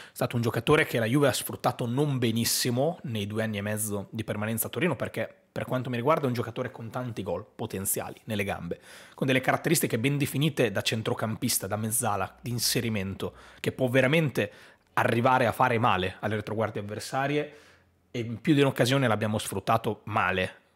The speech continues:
come esterno, finto esterno, sia con Allegri sia con Pirlo. Secondo me McKennie non è un giocatore scarso, ma è un giocatore che va ceduto, che è giusto cedere,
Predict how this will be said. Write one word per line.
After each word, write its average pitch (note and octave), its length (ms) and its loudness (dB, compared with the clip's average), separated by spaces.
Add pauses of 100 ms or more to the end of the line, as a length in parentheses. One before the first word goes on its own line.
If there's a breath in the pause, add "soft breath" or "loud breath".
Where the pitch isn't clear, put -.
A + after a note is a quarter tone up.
come G2 140 -2
esterno, A#2+ 420 4
finto G#2+ 280 -4
esterno, A#2+ 420 0
sia - 160 0
con C3 120 -2
Allegri C#3 300 4
sia - 140 -4
con - 240 -8
Pirlo. E2 400 -12
Secondo A2+ 240 -6
me G#2+ 80 -4
McKennie B2 400 -4
non A2+ 200 0
è C#3 40 2
un C3 80 0
giocatore A#2+ 340 -2
scarso, D3+ 460 0
ma A2 100 -2
è C3 60 2
un B2 80 -2
giocatore B2 340 0
che A2+ 100 -6
va C3 120 2
ceduto, F3 400 0
che - 80 -6
è - 20 0
giusto D3+ 260 -2
cedere, A#2+ 400 0